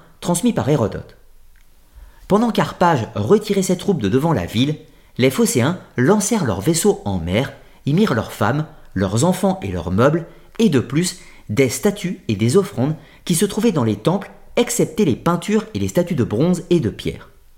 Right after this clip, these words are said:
Lorsqu'ils eurent porté tous leurs effets à bord de ces vaisseaux, ils embarquèrent et firent voile à Chios. Les Perses, ayant trouvé la ville abandonnée, s'en emparèrent.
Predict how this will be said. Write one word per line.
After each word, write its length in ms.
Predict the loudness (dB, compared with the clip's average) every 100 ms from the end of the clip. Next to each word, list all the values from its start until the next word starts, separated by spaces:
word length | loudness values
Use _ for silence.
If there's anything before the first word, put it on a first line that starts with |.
| -20 -20 -20 -20 -6
Lorsqu'ils 400 | -4 -2 0 0
eurent 140 | 0 0
porté 520 | -2 0 0 0 -2
tous 100 | 0
leurs 240 | 2 2 0
effets 340 | 0 0 -2
à 80 | -2
bord 200 | 0 0
de 80 | 0
ces 160 | -4
vaisseaux, 440 | 0 0 0 -4 -4 -14 -14 -2
ils 200 | 0 2
embarquèrent 540 | 2 0 0 -2 -2 -6 -6
et 80 | -2
firent 180 | 0 0
voile 260 | 2 0 -2
à 100 | -8 -8
Chios. 480 | -4 -4 -4 -12 -20 -20 -20 -20 -20 -16 -8
Les 120 | -2
Perses, 400 | 0 0 -2 -12 -18 -4
ayant 200 | 0 0
trouvé 220 | 0 2
la 100 | 2
ville 220 | 2 -2 0
abandonnée, 760 | 0 2 0 0 0 0 -4 -16
s'en 220 | -6 -2
emparèrent. 480 | -2 -2 -6 -10 -14